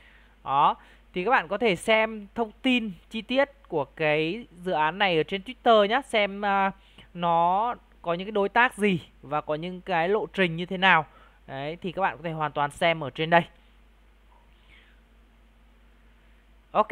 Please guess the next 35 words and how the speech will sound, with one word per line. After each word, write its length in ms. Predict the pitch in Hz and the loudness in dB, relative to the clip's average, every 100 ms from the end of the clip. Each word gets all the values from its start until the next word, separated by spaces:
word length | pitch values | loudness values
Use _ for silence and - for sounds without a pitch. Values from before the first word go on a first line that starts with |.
| 269 254 160 - | 8 8 4 -8
thì, 340 | 214 214 208 190 - _ | -2 0 0 -2 -8 _
à, 340 | - 170 175 170 165 _ | 0 6 6 6 2 _
khi 180 | - 285 | -2 0
mà 100 | 226 | 2
các 40 | |
bạn 200 | 220 233 | 4 2
claim 560 | 185 196 202 240 240 226 | 2 2 6 6 6 0
cái 580 | 202 185 180 208 277 277 _ | -2 0 0 -2 -6 -10 _
N 160 | - 220 | -4 -2
F 360 | 240 269 247 196 | -2 2 2 0
T, 40 | - _ _ | -4 _ _
à, 120 | - 180 | -4 0
claim 380 | 208 208 240 | 6 6 6
cái 100 | 214 | 2
token 380 | 196 240 240 196 | -2 2 4 4
ấy, 140 | 220 - _ | 2 -6 _
token 260 | 226 220 190 | -4 -2 0
Oryx 240 | 214 233 - | 0 0 -2
này 120 | 190 | -4
này, 120 | 160 - - _ | -6 -6 -20 _
thì 100 | - | -6
các 40 | 214 | 0
bạn 140 | 247 175 | 0 6
cần 260 | 208 180 | 6 6
phải 220 | 165 185 139 | 2 -2 0
có 260 | 143 143 | 2 0
E 180 | 165 226 | 4 4
T 100 | 226 | 4
H 200 | 220 240 294 - | 0 2 0 0
ở 160 | 170 151 | -4 -2
trên 200 | 185 190 | -2 -2
mạng 180 | 202 147 | -2 -2
lưới 200 | 151 160 | -2 -2
của 200 | - 151 | -4 4
Base. 420 | 175 196 - | 6 6 4